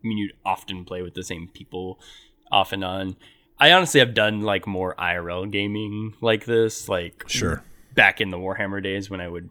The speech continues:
Speaker 1: weekly play probably two nights a week, um, at, like, the, the local game store kind of thing. Go in there, bring your army, play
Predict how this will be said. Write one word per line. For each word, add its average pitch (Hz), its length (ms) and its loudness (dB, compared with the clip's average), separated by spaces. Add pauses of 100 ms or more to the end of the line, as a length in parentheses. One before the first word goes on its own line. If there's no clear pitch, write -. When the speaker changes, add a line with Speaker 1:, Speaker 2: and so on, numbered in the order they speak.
Speaker 1:
weekly 127 580 2
play 95 380 -2
probably 90 540 -4 (140)
two 101 240 -4
nights 87 320 -6
a 85 80 -6
week, 85 500 -12 (200)
um, 87 500 -6
at, 98 220 2
like, 90 260 -6
the, 87 400 -8 (540)
the 110 100 0
local 90 300 -4
game 85 280 -8
store 95 280 -2
kind 92 200 -2
of 90 80 -6
thing. 90 460 -4
Go 85 200 -4
in 85 120 -10
there, 85 180 -10
bring 85 220 -12
your 82 80 -10
army, 82 320 -8
play 82 480 -8